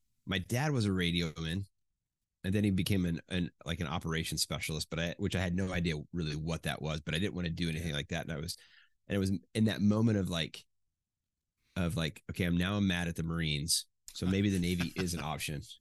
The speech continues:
Speaker 1: 'Cause I was like, "I don't wanna go to the Army and I don't wanna go to the Air Force."
Speaker 2: Right.
Speaker 1: Um, y-, you know, and so, you know, essentially 'cause I knew nothing about those two. Um, and so I,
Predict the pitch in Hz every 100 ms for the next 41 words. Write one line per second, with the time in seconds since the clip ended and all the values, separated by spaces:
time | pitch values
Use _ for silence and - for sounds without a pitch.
0 | - - 98 95 92 104 147 147 127 120
1 | 95 87 90 90 85 107 120 120 107 65
2 | 165 - 85 80 - - _ _ - 82
3 | 71 92 82 85 - - - _ _ _
4 | - - - 98 95 90 82 92 - 92
5 | 90 82 - _ _ _ _ _ _ _
6 | - 92 85 104 98 92 - 139 110 98
7 | _ 98 90 90 92 90 85 98 95 90
8 | 82 80 82 67 - 71 73 92 _ _
9 | _ - 82 73 - _ _ - - _
10 | - _ - 92 87 98 92 - 90 90